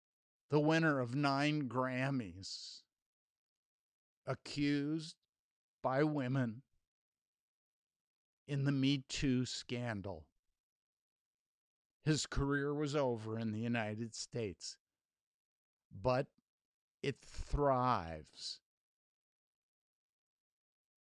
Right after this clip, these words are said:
in Europe. And so there's good news and bad news,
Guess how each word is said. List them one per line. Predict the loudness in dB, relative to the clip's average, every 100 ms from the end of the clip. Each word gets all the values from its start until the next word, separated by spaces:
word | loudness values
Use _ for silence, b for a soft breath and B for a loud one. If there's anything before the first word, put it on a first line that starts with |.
| _ _ -8
in | -4 -2
Europe. | -2 -4 -10 _ _ -20 -20 _ _ _ _ _ _ _ _ _ _ _ _ _ -4
And | -2
so | 4 8 8
there's | 6 2 2
good | 2 2
news | 2 0 0 0
and | 0 2
bad | 2 2 2
news, | 0 -2 -6